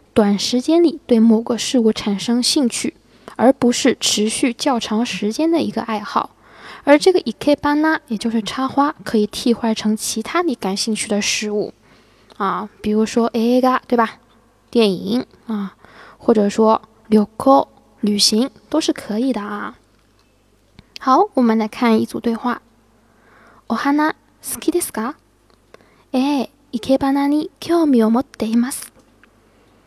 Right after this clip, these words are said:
好，首先第一个，お花好きですか？好き表示什么？喜欢啊，喜欢。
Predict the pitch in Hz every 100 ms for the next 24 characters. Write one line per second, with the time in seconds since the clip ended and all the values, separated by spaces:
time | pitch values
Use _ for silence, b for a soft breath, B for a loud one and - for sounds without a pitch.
0 | _ - 220 220 214 214 233 254 262 -
1 | _ _ _ 247 - 262 269 320 320 -
2 | - - 381 294 - - 220 240 - 226
3 | - - 349 - 214 202 233 226 220 -
4 | - - - - - 262 262 302 254 214
5 | 185 156 220 226